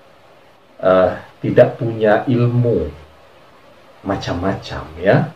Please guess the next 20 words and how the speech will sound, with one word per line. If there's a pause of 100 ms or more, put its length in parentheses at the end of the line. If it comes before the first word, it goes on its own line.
(800)
Yang
saya
punya (480)
cuman (240)
sabar. (880)
Dan (1000)
yang
rutin
saya
lakukan
adalah (880)
puasa
Senin
Kemis
ya. (1040)
Saya
ndak
hafal
Pak
Ustadz,